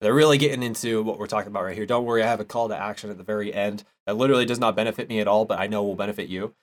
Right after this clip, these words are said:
So stay till the end, 'cause there's something there that I can tell you the next step. You're like, "Oh, great, Wyatt, we're on, we're coming off the mountain now. Oh my gosh, we just took this journey. What do we do now?" I'll tell you what the next thing to do is at the end. So stay tuned to the end, and, uh, I'll, I'll tell you all about it.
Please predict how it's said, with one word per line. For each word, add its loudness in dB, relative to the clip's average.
So 2
stay 4
till 4
the 4
end, 4
'cause -6
there's -2
something -2
there 0
that -4
I -6
can -10
tell -4
you 0
the 0
next -2
step. -6
You're -2
like, -2
"Oh, 8
great, 6
Wyatt, 8
we're 10
on, 8
we're 8
coming 8
off 8
the 4
mountain 6
now. 6
Oh 8
my 6
gosh, 6
we 0
just 0
took 4
this 0
journey. 4
What 8
do 2
we 4
do 2
now?" 6
I'll 6
tell 0
you 2
what -4
the -2
next -2
thing -6
to -10
do -4
is -4
at -6
the -8
end. -10
So -10
stay 6
tuned 4
to 2
the 6
end, 2
and, 0
uh, 4
I'll, 0
I'll -2
tell -4
you -2
all 0
about -4
it. -6